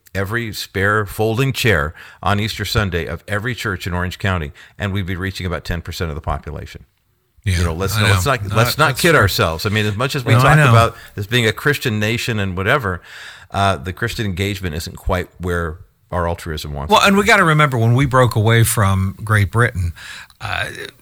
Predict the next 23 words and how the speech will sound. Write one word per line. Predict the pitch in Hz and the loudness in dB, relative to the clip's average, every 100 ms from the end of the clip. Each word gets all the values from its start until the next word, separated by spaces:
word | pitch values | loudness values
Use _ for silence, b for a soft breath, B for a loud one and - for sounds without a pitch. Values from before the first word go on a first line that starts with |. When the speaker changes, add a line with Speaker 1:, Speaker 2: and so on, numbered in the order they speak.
| - | -2
Speaker 2:
America | 143 135 165 185 143 | 2 4 6 4 2
wasn't | 127 123 120 117 | 2 2 2 -4
created | - 113 117 120 104 | -4 0 2 2 0
as | 104 101 | 0 2
some | - 107 | 2 0
kind | 104 113 104 | 0 0 0
of | |
theocracy | 95 - 101 98 120 117 101 - 104 | -4 -4 -2 2 2 2 0 0 -2
where, | 98 101 101 | -2 -2 -4
hey, | 135 127 | -2 -2
it's | 104 - | -2 -2
an | |
officially | 104 - 120 - 110 98 | -4 -4 -6 -4 -4 -4
a | |
Christian | - 120 113 - 104 | -4 -2 -2 -2 -2
nation. | 117 117 110 | 0 0 -2
It | 104 | -4
wasn't, | 104 120 101 - | -2 -2 -2 -4
okay? | 117 123 120 | -4 -2 0
But | 127 | -2
what | 143 143 | -2 -2
it | 147 | -2
was, | 135 135 147 | -2 -2 -2